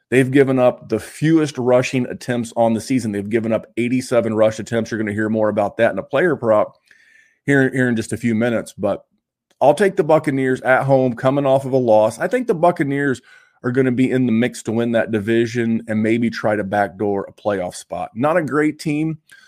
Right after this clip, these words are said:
but they're gonna be just good enough to, to be in just about every game. Give 'em,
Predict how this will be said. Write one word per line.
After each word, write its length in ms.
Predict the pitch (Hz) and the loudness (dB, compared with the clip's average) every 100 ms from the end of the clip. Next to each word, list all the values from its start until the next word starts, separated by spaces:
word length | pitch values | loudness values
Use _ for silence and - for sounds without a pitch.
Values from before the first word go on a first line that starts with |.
| _ - | _ -6
but 100 | 135 | 0
they're 80 | 143 | 2
gonna 160 | 139 | 2
be 160 | 120 113 | 0 -2
just 420 | 104 131 151 135 | -2 -2 -2 0
good 200 | 139 135 | 2 4
enough 440 | 123 113 110 107 - | 4 4 2 0 -6
to, 420 | 110 107 107 101 | -4 -2 -4 -6
to 160 | - | -8
be 240 | 104 127 120 | -2 0 2
in 100 | 110 | 0
just 180 | 110 107 | -4 -4
about 240 | 107 - | -2 0
every 280 | 107 104 110 | 0 0 -2
game. 380 | 104 107 104 104 _ _ _ _ _ 120 | -2 -4 -4 -6 _ _ _ _ _ 2
Give 160 | 151 | 2
'em, 160 | 190 | 2